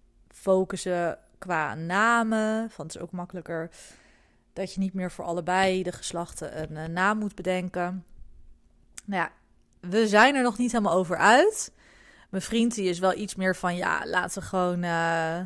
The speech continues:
laten we gewoon het wel doen, dat we er wel achter komen." Maar hij, ja, laat mij daar ook een beetje soort de leiding in nemen van: "Doe vooral wat jij ook fijn vindt."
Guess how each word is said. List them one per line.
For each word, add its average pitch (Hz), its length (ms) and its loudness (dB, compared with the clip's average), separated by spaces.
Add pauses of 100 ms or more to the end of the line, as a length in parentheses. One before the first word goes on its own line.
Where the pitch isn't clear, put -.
(180)
laten 185 380 2
we 160 60 -10
gewoon 170 320 -2
het 165 260 -8
wel 214 260 6
doen, 240 240 0
dat 214 180 -2
we - 60 -10
er 170 80 -2
wel 185 220 0
achter 185 280 -8
komen." 180 560 -8 (720)
Maar 180 500 0
hij, 175 420 -4 (680)
ja, 185 400 -4
laat 175 200 -2
mij 175 260 -2
daar 170 140 -2
ook 170 160 -6
een 175 60 -8
beetje 175 260 -8
soort 175 200 -10
de 165 80 -12
leiding 170 380 -6
in 170 100 -10
nemen 170 420 -10
van: 165 360 -10
"Doe 175 140 -10
vooral 165 580 -10 (280)
wat 170 240 -14
jij 170 260 -6
ook 165 120 -10
fijn 165 260 -10
vindt." 190 440 -10